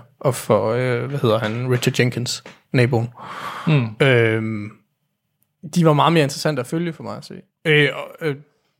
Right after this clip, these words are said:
Speaker 1: det er ikke, det er jo stadig ikke nogen dårlig film. Den er <laughs> på min top ti af en grund, ikke? Altså, øh, men det er bare derfor, den ikke kommer helt op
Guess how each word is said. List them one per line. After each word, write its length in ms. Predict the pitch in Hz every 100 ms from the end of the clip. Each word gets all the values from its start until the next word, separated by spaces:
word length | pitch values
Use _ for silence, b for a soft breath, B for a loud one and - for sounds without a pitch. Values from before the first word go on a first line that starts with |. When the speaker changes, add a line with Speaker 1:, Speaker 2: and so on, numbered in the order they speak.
| -
Speaker 1:
det 60 |
er 20 | 180
ikke, 160 | 180 _ _ _ _ _ _ _
det 80 | -
er 40 |
jo 40 | 156
stadig 180 | 185 175
ikke 120 | 151
nogen 140 | 143
dårlig 180 | 151 156
film. 240 | 175 147
Den 120 | 123 135
er 180 | -
<laughs> 80 | -
på 60 | 160
min 100 | 135
top 180 | 143 147
ti 180 | 170
af 60 | 135
en 80 | 120
grund, 240 | 135 151
ikke? 120 | 143 - -
Altså, 220 | 143 123 117 B B B B -
øh, 400 | 127 120 117 127
men 220 | - 143
det 60 | 143
er 40 |
bare 140 | 143 139
derfor, 200 | 151 147
den 80 | 147
ikke 100 | 143
kommer 200 | 139 135
helt 240 | 151 127
op 180 | 127